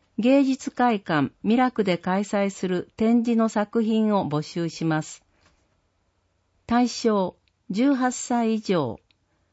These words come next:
募集作品、日本画、水墨画、水彩画、油彩画は除く。サイズはエフ一号やエスエム、色紙、八つ切りから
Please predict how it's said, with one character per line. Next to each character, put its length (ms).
募 180
集 300
作 340
品、 320
日 160
本 320
画、 240
水 360
墨 320
画、 240
水 340
彩 340
画、 220
油 120
彩 320
画 160
は 180
除 380
く。 260
サ 280
イ 80
ズ 160
は 260
エ 160
フ 340
一 320
号 240
や 280
エ 100
ス 280
エ 120
ム、 240
色 380
紙、 340
八 120
つ 200
切 160
り 140
か 140
ら 200